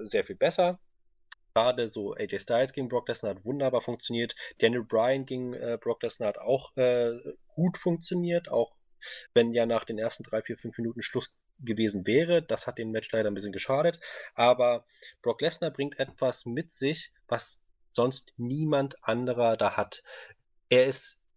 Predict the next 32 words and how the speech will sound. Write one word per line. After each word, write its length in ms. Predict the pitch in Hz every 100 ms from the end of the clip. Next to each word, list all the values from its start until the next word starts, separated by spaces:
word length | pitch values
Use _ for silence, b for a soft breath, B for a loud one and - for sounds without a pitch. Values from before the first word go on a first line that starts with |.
| _
er 240 | 120 117
war 160 | 123 120
U-F-C-Fighter, 1200 | 117 117 - 156 - 143 139 143 135 120 104 101
Ringer, 580 | 127 156 147 131 117 104 -
Champion, 760 | - - 143 160 - 135 127
überall, 440 | 135 156 139 113 131
wo 120 | 131
er 80 | 123
gewesen 480 | 113 110 143 151 143
ist 300 | 139 - - B B B
und 300 | - 120 113
hat 240 | - - - _
eigentlich 340 | 101 113 110 -
alles 240 | 104 107
erreicht. 540 | 98 90 90 95 - - B B
Und 160 | 110
wenn 160 | 120 120
der 220 | 139 180
in 100 | 135
diese 260 | 131 - -
Halle 180 | 143
kommt, 440 | 135 - 95 90 - b
wenn 100 | -
die 60 | 113
Musik 300 | 117 147 180
schon 120 | 160
ertönt 420 | 139 127 147 160
und 80 | 127
er 120 | 135
im 100 | 123
Ring 240 | 117 135 151
steht, 500 | - - 117 95